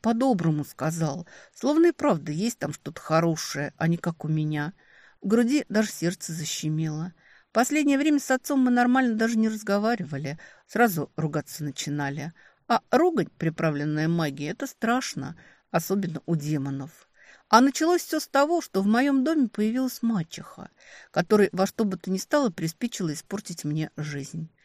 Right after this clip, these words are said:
А отец с лёгкостью поддавался её влиянию,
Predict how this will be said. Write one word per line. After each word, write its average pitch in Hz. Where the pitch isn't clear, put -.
А 240
отец -
с -
лёгкостью 269
поддавался 185
её 208
влиянию, 156